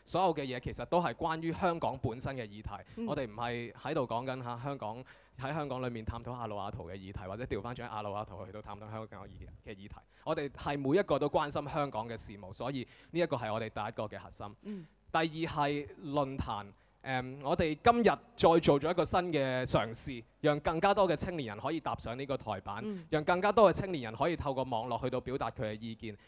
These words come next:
Speaker 1: 呢個係論壇背後我哋理性、我哋尊重每一個嘅意見嘅嗰個嘅假定。
Speaker 2: 嗯。
Speaker 1: 而去到最後呢，我諗就係青年領袖，就係講緊我哋本身嗰個身份。
Speaker 2: 係。
Speaker 1: 我哋唔單止係識得 like 同埋識得 share，
Speaker 2: 嗯。
Speaker 1: 我哋亦都係有能力、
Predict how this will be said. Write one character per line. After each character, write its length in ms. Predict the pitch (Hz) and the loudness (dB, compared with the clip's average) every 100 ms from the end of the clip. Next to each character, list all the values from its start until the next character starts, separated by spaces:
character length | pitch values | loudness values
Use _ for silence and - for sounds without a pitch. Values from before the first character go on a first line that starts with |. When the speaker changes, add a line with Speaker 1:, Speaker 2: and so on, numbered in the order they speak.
| _ | _
Speaker 1:
呢 140 | 214 | 4
個 80 | 190 | 6
係 160 | 160 135 | 4 2
論 180 | 135 131 | 0 0
壇 220 | 113 113 | -6 -2
背 240 | 147 143 | 2 4
後 140 | 131 123 | 4 0
我 200 | 120 123 | 0 -2
哋 320 | 131 120 117 | -2 -2 -2
理 220 | 117 120 135 | -4 -4 -2
性、 320 | - 135 123 - | -2 -4 -6 -12
我 120 | - 139 | -6 -4
哋 220 | 127 123 | -4 -4
尊 220 | - 175 | 0 2
重 180 | 170 123 | 2 2
每 140 | 120 | 0
一 40 | 139 | 0
個 120 | 139 | 0
嘅 180 | 120 120 | 0 -4
意 120 | 110 | -8
見 180 | 117 117 110 | -10 -10 -8
嘅 160 | 110 | -8
嗰 160 | 107 113 | -6 -4
個 140 | - | -4
嘅 320 | 107 107 101 - _ _ | -4 -6 -12 -14 _ _
假 200 | - 104 | -6 -6
定。 140 | 110 87 - _ | -6 -14 -20 _
Speaker 2:
嗯。 100 | 196 185 | -16 -6
Speaker 1:
而 140 | 127 | 2
去 60 | 170 | 4
到 100 | 165 | 4
最 240 | 165 165 | 6 4
後 200 | 156 139 | 4 2
呢， 160 | 135 175 156 | 0 -2 -2
我 100 | 139 | -2
諗 180 | 131 151 | -2 -4
就 80 | |
係 400 | 120 98 113 110 | -6 -6 -8 -8
青 240 | 113 180 175 | -8 -8 -6
年 160 | 127 | -8
領 200 | 95 101 | -8 -12
袖， 160 | 107 101 | -10 -10
就 100 | 104 | -8
係 60 | 107 | -8
講 200 | 110 123 | -6 -4
緊 80 | 139 | -4
我 120 | 123 | -6
哋 80 | 107 | -8
本 160 | 107 113 | -10 -10
身 160 | 127 123 | -10 -6
嗰 100 | 113 | -4
個 100 | 107 | -6
身 280 | 95 110 110 | -8 -10 -12
份。 200 | 92 95 - | -16 -16 -10
Speaker 2:
係。 140 | 196 165 | -8 -2
Speaker 1:
我 80 | 151 | -2
哋 140 | 147 | -2
唔 160 | 120 107 | -6 -2
單 200 | 160 170 | 0 0
止 120 | - | -2
係 180 | 131 127 | -4 -4
識 140 | 107 135 | -6 -6
得 120 | 143 | -4
like 220 | 139 131 | 0 0
同 120 | 131 117 | 0 -10
埋 100 | 98 | -8
識 120 | 139 | -8
得 160 | 131 127 | -8 -8
share， 320 | - 123 101 - _ | -6 -4 -6 -10 _
Speaker 2:
嗯。 60 | - | -4
Speaker 1:
我 120 | 127 | -2
哋 100 | 123 | -2
亦 40 | |
都 200 | 110 156 147 | 2 2 4
係 160 | 151 147 _ - | 0 -8 _ -6
有 280 | 120 117 131 | -2 0 -2
能 220 | 127 | -6
力、 60 | 104 | -8